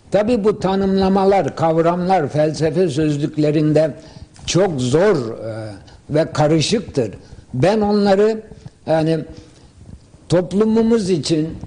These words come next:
kendim zahmet çekerek, algılayıp, hazmedip, kendi, e, ifade kalıplarımla halkımızın her kesiminin, her kesitinin, her katmanının anlayabileceği şekilde söylüyorum.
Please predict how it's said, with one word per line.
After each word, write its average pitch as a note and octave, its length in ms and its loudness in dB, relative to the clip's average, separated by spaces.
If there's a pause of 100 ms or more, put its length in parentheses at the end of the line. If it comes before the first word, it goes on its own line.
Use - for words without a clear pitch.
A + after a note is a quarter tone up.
(460)
kendim G3 680 2
zahmet F3 580 0
çekerek, F#3 580 0 (580)
algılayıp, F3+ 760 2 (260)
hazmedip, F3+ 840 0 (380)
kendi, G3 560 2 (220)
e, C#3 240 0
ifade E3+ 560 0
kalıplarımla C#3+ 880 0
halkımızın C3+ 840 0 (240)
her D#3+ 320 0
kesiminin, B2+ 680 0
her C3+ 300 0
kesitinin, B2 640 -2
her C#3 260 0
katmanının C3+ 800 0 (340)
anlayabileceği E3+ 1080 2
şekilde B2+ 500 -2
söylüyorum. A2+ 680 -2